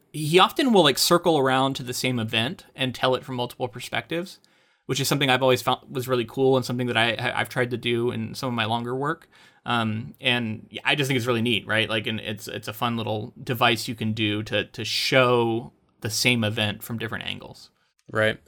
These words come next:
Speaker 2: And quickly, I was really taken with, like you said, the, the format in which he's telling the story, because we are getting these, like,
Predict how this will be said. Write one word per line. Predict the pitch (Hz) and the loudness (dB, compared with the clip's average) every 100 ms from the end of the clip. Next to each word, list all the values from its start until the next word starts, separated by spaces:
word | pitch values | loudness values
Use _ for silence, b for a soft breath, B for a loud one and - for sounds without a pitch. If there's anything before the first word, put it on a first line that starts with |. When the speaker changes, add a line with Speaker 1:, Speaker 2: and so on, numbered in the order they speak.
| B B B | B B B
Speaker 2:
And | 127 135 | 4 4
quickly, | 135 165 180 | 4 4 8
I | 123 | 8
was | 120 113 | 8 6
really | 120 123 | 6 4
taken | - 117 117 113 | 4 2 2 -4
with, | 110 - | -4 -2
like | 117 | -2
you | 107 | 0
said, | 104 120 113 110 | 2 2 2 2
the, | 110 113 - | 0 0 -2
the | 131 | -2
format | - 120 127 117 110 | 2 4 6 4 2
in | 110 | 0
which | 117 | 0
he's | - 113 | 0 -2
telling | - 113 | 0 0
the | 113 | -2
story, | - 117 113 | -2 2 2
because | 107 110 120 113 | 2 2 2 2
we | 110 117 | 2 6
are | 113 113 | 8 6
getting | 110 107 107 | 4 2 0
these, | 104 107 | -4 -4
like, | - - | -6 -6